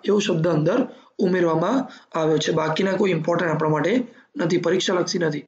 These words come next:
ત્યારબાદ શ્રમેવ જયતે, શ્રમેવ જયતે.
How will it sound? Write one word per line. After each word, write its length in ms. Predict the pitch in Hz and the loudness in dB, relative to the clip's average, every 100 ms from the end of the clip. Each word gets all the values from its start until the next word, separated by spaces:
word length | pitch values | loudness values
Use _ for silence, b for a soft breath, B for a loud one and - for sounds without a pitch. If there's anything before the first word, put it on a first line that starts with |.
| b b b - | b b b -2
ત્યારબાદ 340 | 196 202 220 208 B B - | 0 2 0 -2 B B -6
શ્રમેવ 440 | 226 202 214 220 | -2 0 2 2
જયતે, 640 | 220 220 220 226 233 - - _ _ _ _ _ _ _ - | 2 2 2 2 2 -2 -16 _ _ _ _ _ _ _ -8
શ્રમેવ 480 | - 175 190 214 208 | -2 0 2 2 2
જયતે. 360 | 196 190 202 | 0 0 2